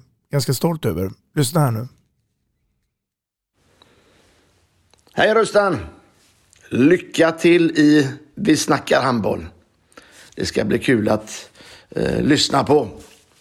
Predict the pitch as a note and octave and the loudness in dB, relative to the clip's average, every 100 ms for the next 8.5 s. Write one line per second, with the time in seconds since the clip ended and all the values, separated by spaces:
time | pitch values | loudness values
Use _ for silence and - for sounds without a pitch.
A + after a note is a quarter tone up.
0 | - - - - _ D3 G3 - F#3 F3+ | -20 -20 -20 -20 _ 0 0 2 0 0
1 | E3 E3 D#3+ B2+ F#3+ F3+ B2 F#2+ - - | 2 2 2 2 4 4 0 -6 -14 -14
2 | A2 C3 D3 E3 C#3+ - - - - _ | -2 0 2 2 0 -4 -6 -12 -20 _
3 | _ _ _ C3+ C3 C3 C3 A#2+ - - | _ _ _ -2 0 2 2 -2 -4 -16
4 | - _ _ _ _ _ _ _ - E3 | -20 _ _ _ _ _ _ _ -2 -2
5 | E3 E3+ F#3+ E3+ - D#3 D#3 E3 D#3+ - | 0 2 2 2 -2 0 2 2 -2 -8
6 | _ _ _ _ _ _ _ - B2+ C3+ | _ _ _ _ _ _ _ -8 -2 -2
7 | - B2+ B2+ B2+ C3 A#2 - - D3 B2+ | 0 0 2 2 2 -2 -8 -2 0 2
8 | D3 A2 C3 C3 | 0 0 0 0